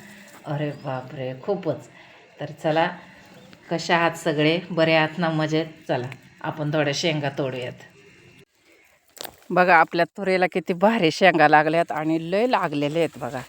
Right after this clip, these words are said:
निब्बार पण झाल्यात आता या दिवसात ना. तुरीच्या शेंगा सोलून मस्त अगदी त्याचे छान अशी चटणी करतात, आमटी करतं कोण. तर, अ, मी पण आता तोडते निबार निबार शेंगा.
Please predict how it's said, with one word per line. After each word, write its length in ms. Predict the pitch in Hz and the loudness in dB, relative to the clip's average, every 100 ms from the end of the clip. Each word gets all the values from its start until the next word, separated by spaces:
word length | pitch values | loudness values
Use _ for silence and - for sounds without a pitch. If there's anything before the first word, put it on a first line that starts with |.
| - - - - | -14 -18 -20 -4
निब्बार 380 | 175 180 180 180 | -4 2 4 4
पण 240 | - 180 | 2 2
झाल्यात 400 | 185 180 170 156 | 4 6 4 2
आता 340 | 143 - 165 170 | -2 2 4 4
या 180 | 165 | 4
दिवसात 360 | 156 165 165 170 170 | 2 0 2 2 4
ना. 220 | 156 156 - - - - - | 4 2 -2 -18 -20 -20 -6
तुरीच्या 360 | 180 175 160 175 | 0 2 2 0
शेंगा 340 | - 180 156 139 | 4 4 4 0
सोलून 680 | - 180 170 165 170 175 | -2 -2 -2 0 0 2
मस्त 380 | 165 170 165 - | 0 0 -2 0
अगदी 280 | 165 160 165 | 0 0 0
त्याचे 380 | 160 147 196 180 - - - - - | 2 2 2 0 -4 -20 -20 -20 -14
छान 400 | - - 175 180 | -10 2 4 6
अशी 220 | 190 180 185 - | 4 -2 -2 2
चटणी 320 | 175 196 175 | 2 4 2
करतात, 460 | 170 160 - 156 | 4 2 4 4
आमटी 380 | 160 156 170 180 | 6 4 2 -2
करतं 360 | 170 165 160 151 | 2 2 4 0
कोण. 340 | - 156 151 156 - _ _ - - - - - _ _ _ | 2 2 2 0 -10 _ _ -20 -16 -16 -18 -20 _ _ _
तर, 360 | - 147 147 151 | -6 -2 0 0
अ, 20 | 147 - - | -2 -8 -4
मी 140 | 165 170 | 0 2
पण 240 | - 180 | 4 8
आता 240 | 160 - | 8 8
तोडते 420 | 147 165 151 147 151 | 4 4 2 2 4
निबार 380 | 147 139 147 | 4 4 2
निबार 280 | 151 139 151 | 2 2 2
शेंगा. 340 | 147 190 147 | 2 0 0